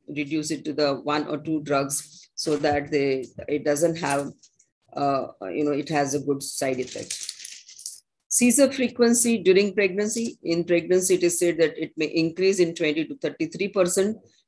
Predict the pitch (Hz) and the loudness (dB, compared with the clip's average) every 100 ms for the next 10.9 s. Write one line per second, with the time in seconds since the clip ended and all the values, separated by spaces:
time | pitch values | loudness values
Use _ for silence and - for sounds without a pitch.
0 | - 175 170 180 214 196 202 180 175 160 | -6 -2 0 2 2 4 4 4 4 6
1 | 180 180 180 170 170 180 170 190 196 185 | 4 4 2 2 0 2 4 2 2 -2
2 | 196 175 170 165 202 214 - 170 170 - | -2 -2 0 0 -2 -2 0 2 0 -4
3 | 165 160 160 151 - 165 170 143 151 143 | -10 -8 -8 -8 -6 -6 -6 -8 -8 -10
4 | - 135 123 - - - - _ _ _ | -10 -12 -12 -14 -16 -18 -20 _ _ _
5 | _ _ _ _ - 165 170 165 190 269 | _ _ _ _ -6 -4 0 4 4 2
6 | - _ _ - 170 185 220 185 175 175 | -4 _ _ -10 0 2 2 2 -2 0
7 | 180 196 185 185 175 165 151 180 208 170 | -4 -2 -2 -2 -2 -2 -4 -6 -6 -6
8 | 165 170 175 180 175 147 139 139 127 - | 0 0 2 0 0 0 -2 -2 -4 -2
9 | - - _ _ _ - 139 139 135 - | -4 -8 _ _ _ -8 -4 -2 -4 -4
10 | 139 147 147 143 143 139 135 113 | -4 -2 0 2 2 2 0 -6